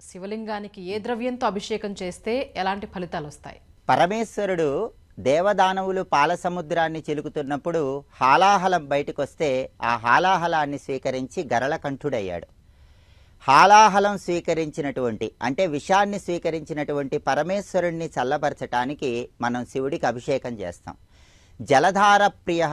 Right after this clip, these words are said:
Speaker 2: శివ అంటుంది శాస్త్రం. అందుకే పరమేశ్వరుడికి శుద్ధ జలాలతో అభిషేకం చేస్తే ఆయన్ని చల్లబరచచ్చు.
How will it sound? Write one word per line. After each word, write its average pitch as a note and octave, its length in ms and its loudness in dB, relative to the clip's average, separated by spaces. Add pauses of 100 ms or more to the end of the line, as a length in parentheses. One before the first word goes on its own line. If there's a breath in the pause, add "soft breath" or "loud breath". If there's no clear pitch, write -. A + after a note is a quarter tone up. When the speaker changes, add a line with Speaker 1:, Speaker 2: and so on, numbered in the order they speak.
Speaker 2:
శివ D#3 240 -4
అంటుంది B2 400 -4
శాస్త్రం. G#2 460 -6 (140)
అందుకే D#3 360 -2
పరమేశ్వరుడికి D#3+ 1000 -2
శుద్ధ C3 280 -6
జలాలతో D3+ 540 0
అభిషేకం C3+ 580 -4
చేస్తే A2+ 600 -6
ఆయన్ని G#2+ 300 -2 (120)
చల్లబరచచ్చు. A2 840 -6